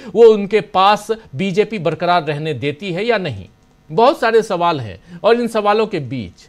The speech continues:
कि किस तरह दशहरे के त्योहार पर असत्य पर सत्य की जीत से होते हुए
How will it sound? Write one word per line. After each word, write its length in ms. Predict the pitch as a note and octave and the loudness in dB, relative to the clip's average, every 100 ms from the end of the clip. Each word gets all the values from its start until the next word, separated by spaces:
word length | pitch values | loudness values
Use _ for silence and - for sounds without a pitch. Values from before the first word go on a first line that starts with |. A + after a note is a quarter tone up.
| _ _ _ _ _ _ _ _ _ _ _ | _ _ _ _ _ _ _ _ _ _ _
कि 380 | D#3 C#3+ C#3+ A3 _ _ _ _ _ _ - | -8 -6 -6 -10 _ _ _ _ _ _ -4
किस 280 | C#4 - | -4 -2
तरह 360 | G#3 D#3 B2 D3+ _ B2+ | -2 0 -2 -8 _ -4
दशहरे 500 | F3+ G3 G3 A#3+ B3 | -2 -2 2 2 2
के 200 | G3+ D#3+ | 0 -4
त्योहार 540 | - D#3+ C3+ F#3 A3 | -2 -2 2 2 2
पर 220 | G#3+ C3+ | -2 -8
असत्य 560 | - F3 - A#3+ B3 F3+ | -4 -6 -2 -4 -4 -8
पर 320 | - G#2 - _ _ _ | -6 -12 -14 _ _ _
सत्य 360 | - C4 C4 A#3 | -2 -2 -2 -8
की 200 | G3+ D#3+ | -8 -8
जीत 400 | B2 F#3+ A3+ G3+ | -8 -8 -8 -10
से 180 | - D3 | -6 -6
होते 380 | G#2+ F#3+ G#3+ | -2 -2 -2
हुए 340 | F3 G#2+ G2+ | -2 -4 -12